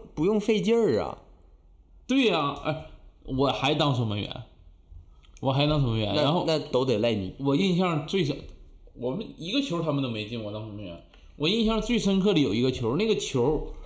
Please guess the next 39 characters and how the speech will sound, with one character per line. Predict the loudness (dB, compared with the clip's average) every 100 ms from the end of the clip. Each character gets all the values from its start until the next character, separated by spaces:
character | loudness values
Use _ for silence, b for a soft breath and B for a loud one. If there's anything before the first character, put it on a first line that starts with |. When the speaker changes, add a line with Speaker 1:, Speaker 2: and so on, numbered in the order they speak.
| B B B B -4
Speaker 2:
在 | 0
门 | 2 2 0
前， | -2 -2
好 | -2
像 | 2
围 | 2
一 | 2
堆 | 0 2 2
人 | 2
要 | 0
准 | -2 -2
备 | -2
踢 | -2 -4 -4
进 | -2
球 | 0 -2
门， | -2 -4 -4
我 | -2 0
们 | 0
这 | 2
边 | 2 0
拦 | -2 -4
着， |
Speaker 1:
啊。 | -2
Speaker 2:
他 | -2
那 | 0
边 | 0
往 | 0 -4
球 | -4
门 | -4
踢。 | -6 -4 -4 B B B -6
然 | -2
后 | 0
我 | 0 -4 -6
咔 | -8 -4
嚓， | -2 0 2
我 | 0 0
守 | -2
门 | -2
员， | -2 -2 -6 -12